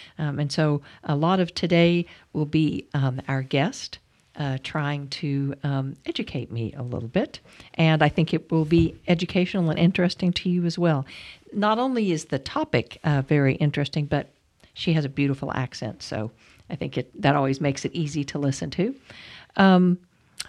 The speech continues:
but before we get started and, and, uh, have that conversation, I wanna say thanks to a couple of folks. Of course, thank you to those of you that are listening. Um, also need to say thank you to H P E. That's our sponsor.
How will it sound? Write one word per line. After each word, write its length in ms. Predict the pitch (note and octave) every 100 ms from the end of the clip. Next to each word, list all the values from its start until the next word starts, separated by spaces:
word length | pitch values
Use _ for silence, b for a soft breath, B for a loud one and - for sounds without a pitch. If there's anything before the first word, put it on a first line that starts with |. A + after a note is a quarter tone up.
| -
but 140 | B3 B3
before 260 | B3+ G#4+ A4+
we 100 | E4
get 180 | F3+
started 540 | - - C#3+ D3+ A3 F#3+
and, 220 | C#3 C3+
and, 320 | C#3+ C3 B2+ B2+
uh, 80 |
have 220 | A#2+ C#3+ C#3+
that 120 | -
conversation, 680 | C#3+ C3+ C3+ C#3 C#3+ A#3 A#3
I 80 |
wanna 340 | G3 F#3+ F3 D#3
say 280 | - D#3+ D#3
thanks 420 | - D3 C#3 -
to 100 | D3+
a 40 |
couple 220 | - -
of 60 | C3
folks. 300 | C#3 F#3 -
Of 80 | -
course, 240 | D#3 D3+
thank 300 | - D3+ -
you 120 | D#3+ F#3+
to 120 | -
those 240 | C#3+ C#3
of 100 | C#3
you 260 | C#3 C3+ C#3 B B B
that 120 | C#3+
are 120 | C3+ C3+
listening. 500 | D3+ C#3 G#3 C4+ D#4 - B B B B
Um, 240 | E3 D#3 D3+
also 300 | B3 - D4
need 200 | C4 C4
to 60 | A#3+
say 200 | B3+ A#3+
thank 340 | A3+ B3 -
you 100 | A3+
to 260 | A3 - F3+ -
H 380 | E3+ F#3 - - -
P 360 | - F#3 E3+ -
E. 280 | D#3 F3+ D4+ _ _ _ -
That's 240 | C3 -
our 120 | C3+
sponsor. 600 | C3+ - C#3 D#3 - D#4+